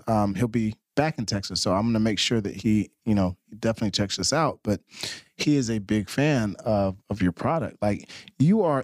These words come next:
impacting and touching lives across the globe.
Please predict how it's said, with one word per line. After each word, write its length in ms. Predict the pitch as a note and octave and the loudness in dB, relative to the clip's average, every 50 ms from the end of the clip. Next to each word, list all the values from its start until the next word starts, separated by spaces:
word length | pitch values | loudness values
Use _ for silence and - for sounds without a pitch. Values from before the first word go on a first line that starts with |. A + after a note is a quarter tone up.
| - | -2
impacting 720 | - C#3+ D#3+ F3 - - D3+ C#3+ C3 B2 - - B2+ B2+ A#2 | 0 0 0 0 0 -2 -2 -2 -2 -2 -2 -2 -2 0 2
and 140 | A2 A2 G2+ | 0 0 0
touching 520 | - - B2+ A#2+ - - A#2+ A2+ G#2+ F#2+ - _ - | 0 -2 -2 -2 0 0 0 0 0 0 -4 _ -2
lives 520 | G2+ G2+ G#2 A2 A2 A2 G#2+ G#2+ G2 - - | 0 2 2 2 0 0 -2 -2 -4 -6 -8
across 580 | G2 - - - A2 G#2+ G2+ G2 - - - _ _ _ _ - | -8 -8 -4 -2 -2 -2 0 -2 -4 -8 -10 _ _ _ _ -4
the 80 | G#2+ F#2 | -4 -4
globe. 560 | - - G2+ G2+ A2+ B2+ B2 G#2+ F#2 E2 | -2 0 0 2 2 0 0 0 -4 -6